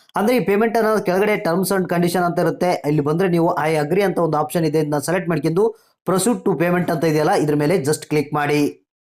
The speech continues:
ಫ್ರೆಂಡ್ಸ್, ನಂತರ ಈ ರೀತಿಯಾಗಿ ನಿಮ್ಗೆ ಟ್ರಾನ್ಸಾಕ್ಷನ್ ಐ ಡಿ ತೋರಿಸುತ್ತೆ. ನಂತರ ಪೇ ಕನ್ಫರ್ಮ್ ಅಂತ ಕ್ಲಿಕ್ ಮಾಡಿ. ಫ್ರೆಂಡ್ಸ್, ನಂತರ ನಿಮ್ಮ ಪೇಮೆಂಟ್ ಆಪ್ಷನ್ ನ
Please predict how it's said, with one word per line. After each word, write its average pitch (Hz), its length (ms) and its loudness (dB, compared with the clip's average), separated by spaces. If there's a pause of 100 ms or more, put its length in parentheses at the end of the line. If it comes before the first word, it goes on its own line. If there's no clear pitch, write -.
(960)
ಫ್ರೆಂಡ್ಸ್, 220 240 0
ನಂತರ 202 320 2
ಈ 190 200 2
ರೀತಿಯಾಗಿ 190 400 2
ನಿಮ್ಗೆ 180 260 2
ಟ್ರಾನ್ಸಾಕ್ಷನ್ 180 540 0
ಐ 156 120 2
ಡಿ 175 100 2
ತೋರಿಸುತ್ತೆ. 170 640 0
ನಂತರ 165 260 -2
ಪೇ 180 240 0
ಕನ್ಫರ್ಮ್ 160 400 -2
ಅಂತ 143 140 -2
ಕ್ಲಿಕ್ 151 300 -2
ಮಾಡಿ. 147 320 0
ಫ್ರೆಂಡ್ಸ್, - 960 -10
ನಂತರ 202 300 0
ನಿಮ್ಮ 196 240 2
ಪೇಮೆಂಟ್ 190 400 -2
ಆಪ್ಷನ್ 185 340 -2
ನ 175 40 0